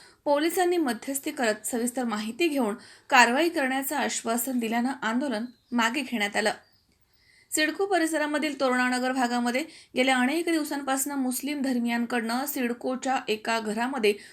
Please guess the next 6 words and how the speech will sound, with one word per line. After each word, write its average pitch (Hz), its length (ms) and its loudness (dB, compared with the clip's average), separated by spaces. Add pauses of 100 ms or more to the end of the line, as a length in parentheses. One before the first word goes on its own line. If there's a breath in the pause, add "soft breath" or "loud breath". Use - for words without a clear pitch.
(200 loud breath)
मदरसा 320 560 2
सुरू 330 360 -2
असून 254 300 -2 (460 loud breath)
या 277 400 2
मदरशामध्ये 277 880 0 (300 loud breath)
दीडशे 302 400 2